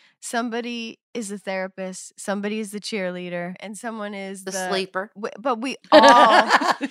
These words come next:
Speaker 1: someone is the
Speaker 3: best router.
Speaker 1: sleeper, but s-, we all, we, what we do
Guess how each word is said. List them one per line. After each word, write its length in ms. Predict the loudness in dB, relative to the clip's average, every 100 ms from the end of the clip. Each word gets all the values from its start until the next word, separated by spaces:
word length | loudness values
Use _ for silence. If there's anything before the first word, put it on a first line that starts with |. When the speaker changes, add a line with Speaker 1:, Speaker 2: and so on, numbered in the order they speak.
| -4
Speaker 1:
someone 320 | 0 4 4
is 100 | 2
the 20 | 0
Speaker 3:
best 240 | 0 0
router. 480 | -4 -2 0 -2 -2
Speaker 1:
sleeper, 20 | _ _ _
but 140 | -2 -2 -6
s-, 60 | -8
we 220 | -6 -4 2
all, 480 | 4 4 4 0 -8
we, 300 | -14 -10 -10 -12 _ -4
what 180 | -4
we 180 | -2 -4
do 440 | -4 -4 -6 -8